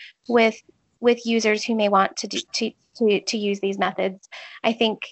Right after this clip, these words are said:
um, instead of sort of avoiding the topic or not, not broaching it, because, um, women really want, um, to know more and deserve to know more, and not that they're methods that everyone will use, but that,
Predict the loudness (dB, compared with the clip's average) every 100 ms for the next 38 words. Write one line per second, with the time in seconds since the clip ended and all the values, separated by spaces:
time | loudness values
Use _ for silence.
0 | _ 2 2 0 -4 -4 -2 2 4 2
1 | 0 -8 _ _ _ _ _ _ _ _
2 | 0 0 2 2 2 2 0 0 0 0
3 | -2 -2 0 0 -2 -4 0 0 0 -4
4 | -4 -4 -4 -4 -2 -2 -2 -4 -2 -2
5 | -6 -2 0 0 2 2 2 4 4 2
6 | -4 0 2 2 -2 -10 _ _ _ _
7 | _ _ _ -8 0 4 4 4 4 4
8 | 2 0 -2 0 0 -2 -6 -4 -2 -2
9 | -2 -4 -2 -2 -2 -6 -10 _ _ _
10 | 4 6 4 0 -2 0 0 0 -2 -2
11 | -4 -6 0 2 2 0 -2 -4 -4 -6
12 | -6 -4 -2 0 -2